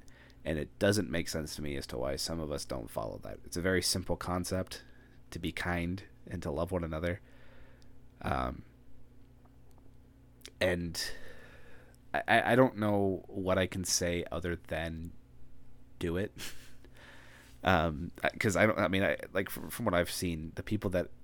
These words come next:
listen to this podcast are gonna be like, "Oh, duh. Like, this is a stupid podcast." The people that I really want it to reach aren't gonna see this, <laughs> probably. Um, and I don't have anybody in particular in mind f-, to see this. Um,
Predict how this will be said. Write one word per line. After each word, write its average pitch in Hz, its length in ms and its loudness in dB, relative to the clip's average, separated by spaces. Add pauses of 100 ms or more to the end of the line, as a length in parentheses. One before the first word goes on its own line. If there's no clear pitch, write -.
(420)
listen 87 340 0
to 82 60 -6
this 78 160 -6
podcast 82 520 -2
are 82 40 -2
gonna 80 140 -2
be 82 60 -2
like, 78 160 -2
"Oh, 80 120 0
duh. 71 260 -2 (640)
Like, - 120 -10
this 92 180 0
is 80 80 -4
a 80 80 -4
stupid - 320 -4
podcast." 71 540 -4 (640)
The - 100 4
people 104 200 6
that 78 60 0
I 78 60 4
really 78 240 0
want 78 180 -2
it - 80 -8
to 73 120 -4
reach - 500 -2 (400)
aren't 69 260 2
gonna - 160 6
see - 160 2
this, - 260 0
<laughs> - 60 -8
probably. - 520 6 (540)
Um, 80 280 2
and 90 100 2
I 120 80 8
don't 104 160 4
have 95 160 4
anybody 80 380 -4
in 78 240 -2 (140)
particular 80 600 0
in 60 220 -8
mind 80 460 -4 (400)
f-, - 300 -12
to 92 100 -2
see 90 240 -2
this. 92 420 -2 (380)
Um, 73 320 -2